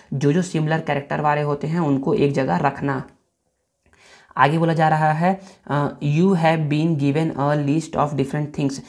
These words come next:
आपको ये सारे डिफरेंट थिंग्स दिए हुए हैं, ca-, categorize them on the basis of their properties। तो इनको प्रॉपर्टीज के according क्या करना है, अरेंज करना है।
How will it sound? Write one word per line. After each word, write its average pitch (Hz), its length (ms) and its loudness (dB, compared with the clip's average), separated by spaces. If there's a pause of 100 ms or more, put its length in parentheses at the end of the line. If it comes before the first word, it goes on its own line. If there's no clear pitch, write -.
(240)
आपको 139 340 0
ये 139 160 4
सारे 147 160 0
डिफरेंट 143 360 -4
थिंग्स 147 180 -4
दिए 135 260 -2
हुए 156 220 -2
हैं, 175 300 -2 (500)
ca-, - 260 -4
categorize 151 640 0
them 160 280 0
on 143 160 0
the 143 160 0
basis 143 340 -2
of 143 140 -2
their 147 260 0
properties। 135 460 -2
तो 147 80 -8
इनको 151 200 -6
प्रॉपर्टीज 147 420 -8
के 143 100 -8
according 143 340 -6
क्या 139 120 -2
करना 143 280 -6
है, 190 200 -4 (320)
अरेंज 170 320 4
करना 131 280 0
है। 135 220 -4